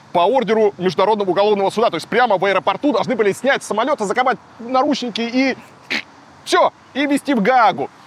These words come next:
Власти юар всеми силами пытались этого избежать. Сначала они попросили мус сделать для страны исключение, а потом просили уже Кремль не присылать лично Путина, а отправить, ну, не знаю, кого-нибудь вместо него, например,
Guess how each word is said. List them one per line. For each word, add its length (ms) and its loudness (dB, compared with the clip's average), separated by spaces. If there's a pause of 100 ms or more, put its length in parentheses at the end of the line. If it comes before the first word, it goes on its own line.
(160)
Власти 380 0
юар 280 2
всеми 300 -4
силами 400 0
пытались 360 -2
этого 240 -2
избежать. 480 0
Сначала 460 0
они 160 0
попросили 600 -2
мус 400 0
сделать 520 -2
для 160 0
страны 460 -2
исключение, 880 0 (220)
а 80 -2
потом 240 0
просили 320 -2
уже 240 2
Кремль 560 0
не 180 -2
присылать 680 0
лично 400 -4
Путина, 520 0 (180)
а 120 4
отправить, 460 0
ну, 260 -2
не 80 -4
знаю, 240 0
кого-нибудь 540 -2
вместо 240 -4
него, 260 0
например, 460 -2